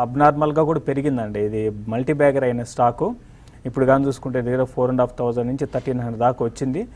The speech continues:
ప్రస్తుతానికి హోల్డ్ చేయండి. ఆ, మీరు యావరేజ్ మాత్రం చేయకండి. ఫండమెంటల్స్ పరంగా బాగానే ఉన్నాయి. అయితే లాస్ట్ కొన్ని క్వార్టర్లో కొంచెం మార్జిన్స్లో కొంచెం మనకి డిప్ వచ్చిందండి. మార్జిన్స్ తగ్గుతూ వచ్చాయి. But otherwise అంతా బాగానే ఉంది. అయితే ప్రస్తుతానికి మాత్రం ఎటువంటి పరిస్థితుల్లో మీకు,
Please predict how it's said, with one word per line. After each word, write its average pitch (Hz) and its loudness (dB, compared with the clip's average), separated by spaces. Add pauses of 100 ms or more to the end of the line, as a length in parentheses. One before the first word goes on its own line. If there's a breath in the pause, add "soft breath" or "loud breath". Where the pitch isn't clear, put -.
(380 loud breath)
ప్రస్తుతానికి 175 2
హోల్డ్ 160 2
చేయండి. 165 0
ఆ, 120 6
మీరు 117 2
యావరేజ్ 135 2
మాత్రం 147 -2
చేయకండి. 135 0
ఫండమెంటల్స్ 135 -4
పరంగా 147 0
బాగానే 127 4
ఉన్నాయి. 151 0
అయితే 151 0
లాస్ట్ 147 2
కొన్ని 143 0 (480 soft breath)
క్వార్టర్లో 143 2
కొంచెం 135 -4
మార్జిన్స్లో 143 0
కొంచెం 127 -4
మనకి 117 -6
డిప్ 123 -4
వచ్చిందండి. 127 -4
మార్జిన్స్ 123 -4
తగ్గుతూ 127 -2
వచ్చాయి. 117 -4 (440 soft breath)
But 123 4
otherwise 147 2
అంతా 127 0
బాగానే 123 2
ఉంది. 131 -2 (300)
అయితే 135 0
ప్రస్తుతానికి 156 -2
మాత్రం 160 -2
ఎటువంటి 139 -2
పరిస్థితుల్లో 135 -4
మీకు, 131 -4